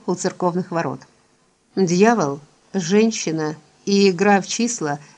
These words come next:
фигурируют в народном сказании в прививальщике оспы Джона Смита. Дьявол оделся знатным господином,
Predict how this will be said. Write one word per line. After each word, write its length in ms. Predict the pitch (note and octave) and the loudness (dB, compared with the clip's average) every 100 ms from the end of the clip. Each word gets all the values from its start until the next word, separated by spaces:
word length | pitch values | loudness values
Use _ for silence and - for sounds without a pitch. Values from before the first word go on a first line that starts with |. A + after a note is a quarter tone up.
| _ | _
фигурируют 720 | - A3 G3+ G#3+ A#3 B3+ B3 | -2 2 4 4 4 2 -4
в 80 | - | 0
народном 460 | G3 F#3+ G3+ F#3+ F#3+ | 2 2 2 0 -2
сказании 760 | - F3+ E3+ F#3 G3 G#3 G#3 - _ _ _ | -2 -2 2 2 2 0 -2 -8 _ _ _
в 120 | - - | -20 -2
прививальщике 1040 | G3+ F#3+ F#3 F3+ G3 G3+ A3 G#3 G#3 G3+ - | 2 4 4 4 2 0 -6 -2 -2 -2 -2
оспы 520 | F3 F3 - G#3+ G#3+ G#3+ | -2 -2 -6 -6 -6 -8
Джона 400 | E3+ F#3+ F3 E3+ | -4 0 0 0
Смита. 500 | - A3 G#3 B2 - _ _ _ _ _ _ - | -2 -2 -2 -6 -14 _ _ _ _ _ _ 0
Дьявол 500 | F#3+ F3+ A3 B3 A3+ | 2 6 6 6 4
оделся 440 | G3 A3 A3+ G3+ | 6 4 4 0
знатным 400 | F#3 G3 F#3+ F#3+ | 2 2 2 2
господином, 720 | F3 F3 E3+ D#3 F3 F#3 G#3 | 0 -2 -2 0 0 0 -2